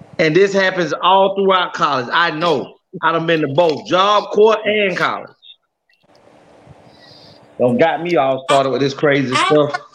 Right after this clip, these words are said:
Speaker 2: I wanna know from the fellas, what is a man's definition of a good man and a bad man? 'Cause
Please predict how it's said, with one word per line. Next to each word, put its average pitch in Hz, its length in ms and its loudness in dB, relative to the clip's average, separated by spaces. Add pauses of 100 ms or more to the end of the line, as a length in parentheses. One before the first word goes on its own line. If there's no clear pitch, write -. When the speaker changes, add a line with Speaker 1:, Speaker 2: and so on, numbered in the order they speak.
Speaker 2:
I 403 420 0
wanna 330 300 -14
know 233 500 -10 (180)
from 277 240 -10
the 262 100 -14 (100)
fellas, 170 760 -18 (920)
what 381 400 -8
is 294 240 -8 (140)
a 220 100 -8 (160)
man's 269 680 -8 (120)
definition 240 920 -12 (160)
of 214 160 -10
a 202 80 -16 (120)
good 349 380 -8
man 302 420 -10 (160)
and 240 140 -12
a - 140 -20
bad 214 360 -10
man? 156 280 -20 (600)
'Cause 226 140 -12